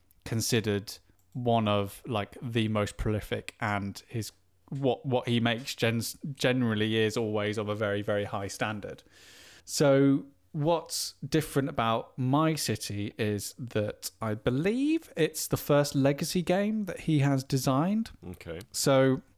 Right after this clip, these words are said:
Speaker 1: when we talk about legacy games, um, essentially what they are is a board game where your previous game or round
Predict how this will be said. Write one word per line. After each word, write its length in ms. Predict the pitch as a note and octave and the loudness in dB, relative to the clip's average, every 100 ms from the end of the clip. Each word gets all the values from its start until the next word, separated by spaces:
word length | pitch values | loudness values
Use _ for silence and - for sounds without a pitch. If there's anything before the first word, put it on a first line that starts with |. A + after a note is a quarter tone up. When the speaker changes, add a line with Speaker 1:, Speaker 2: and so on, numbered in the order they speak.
| _ - | _ -6
Speaker 1:
when 220 | C#3 C#3+ D#3 | 2 4 4
we 100 | C#3 | 2
talk 220 | D3+ C3 | 2 2
about 180 | B2 B2+ | 2 2
legacy 380 | B2 A#2 - | 2 0 -4
games, 540 | A2+ G2+ G2 G#2 - - _ - | -2 -2 -4 -8 -10 -16 _ -2
um, 340 | G#2 G2+ G2 - | 0 0 -4 -4
essentially 400 | - B2+ - A2+ | -2 -2 -4 -4
what 220 | G#2 G2+ | -4 -2
they 140 | G#2 | 0
are 340 | G#2 G2 F#2+ - G#2+ | 0 0 -4 -6 -4
is 420 | G2 G2 F#2 - - _ - _ | -4 -4 -8 -12 -20 _ -20 _
a 500 | A2+ G#2+ G#2 G#2 G#2 - | 2 4 4 2 -2 -6
board 480 | A#2+ A#2+ D3 C#3+ C3+ | -8 0 4 4 2
game 480 | G#2+ G2+ G2+ A2 A2+ - | 0 2 0 -2 -6 -6
where 720 | A#2+ A2 G#2+ G#2+ G#2 G2+ A2+ D3+ | 0 2 4 4 2 0 -2 -6
your 320 | B2 A2+ A2 | -2 0 -2
previous 1080 | - C#3+ D3+ C#3 B2 G#2+ - - - - - - _ _ - | -4 0 0 0 0 -2 -2 -6 -6 -8 -12 -20 _ _ -8
game 440 | A2 G#2+ A2 A2+ G2+ | -2 0 0 0 -2
or 160 | F#2+ | -2
round 600 | G#2 G#2 G#2 G2+ G2+ - | 0 0 0 -2 -4 -10